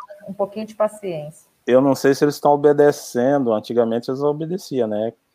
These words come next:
Speaker 2: A quantidade que você coloca lá, né? Pra limitar o C P F. Eu não sei se eles estão obedecendo nessa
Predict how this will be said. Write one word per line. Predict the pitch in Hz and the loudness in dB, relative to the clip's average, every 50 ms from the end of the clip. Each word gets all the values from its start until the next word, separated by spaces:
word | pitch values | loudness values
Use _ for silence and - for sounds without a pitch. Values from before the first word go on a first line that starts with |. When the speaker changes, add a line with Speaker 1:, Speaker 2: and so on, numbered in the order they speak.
| _ _ - | _ _ -4
Speaker 2:
A | 95 95 92 | -4 -4 -2
quantidade | - - 107 104 - 110 101 104 104 107 - | -4 -6 -4 -2 0 2 4 4 4 2 -2
que | - | -8
você | 110 117 120 113 - 131 | -6 -4 -4 -4 -4 -6
coloca | 120 - 131 123 120 113 113 - - | -2 0 0 2 4 2 2 2 0
lá, | 127 113 101 95 95 | 0 0 0 0 -2
né? | 92 92 95 101 - _ _ _ | -6 -10 -14 -16 -18 _ _ _
Pra | - 104 | -2 -2
limitar | 104 104 107 110 107 - 110 104 | 0 0 -2 -2 -2 0 0 0
o | 104 | 0
C | - - | -2 -4
P | 107 - 104 | -6 -2 -2
F. | 101 95 92 - 95 | -2 -2 -2 -4 -8
Eu | 95 | -10
não | 101 98 | -10 -8
sei | - 110 110 | -4 -4 -4
se | 104 - | -4 -6
eles | 123 127 | -10 -12
estão | - - 131 120 | -6 -4 -2 -2
obedecendo | 123 131 135 139 143 156 175 - - - 113 107 107 110 110 | 0 0 0 2 2 0 0 0 -4 -6 -6 -6 -6 -6 -8
nessa | 107 104 - - - - | -10 -12 -12 -14 -20 -20